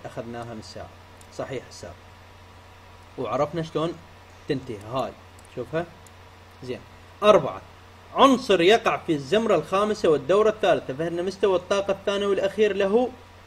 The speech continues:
هو ثلاثة بي ثري. أوكي؟ صح. خمسة. مستوى الطاقة الرئيسي الثانوي يحتوي أقصى عدد من الإلكترونات مقداره إيش قد؟ ثمانية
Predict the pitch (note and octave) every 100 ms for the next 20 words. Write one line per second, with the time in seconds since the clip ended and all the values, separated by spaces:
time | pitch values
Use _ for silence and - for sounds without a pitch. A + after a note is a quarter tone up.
0 | - E3 F3+ F#3+ - - - - E3 D#3+
1 | E3+ E3 D#3+ - F3+ D#3 D#3+ D#3 - -
2 | - - - - D#3+ F2+ - - - -
3 | B2+ - E3 - - - - C#3 - -
4 | - - - - - - - - - -
5 | - - - F3 E3+ - G3+ - - -
6 | - D#3 A3+ - - G3 D3 C#3 - -
7 | G3 F#3+ G3+ G3 E3 D3+ E3 F#3+ E3 -
8 | G2+ - - D#3 D#3+ - - F#3 E3+ C3
9 | A2 A2+ E3 F#3+ - F3+ D3+ B2+ A2 G3
10 | - - D#3 A#2+ C#3 D#3+ B2+ C#3 F#3 D3
11 | - B2 C3 - C3+ D3+ F3 C3+ A#2+ A2+
12 | C#3+ F3 F#3+ G3+ B3+ - - - C3 D#3+
13 | G#3+ G#3+ G#3+ - - - - - - C3
14 | - C#3+ C#3+ C#3 B2+ B2 B2 A#2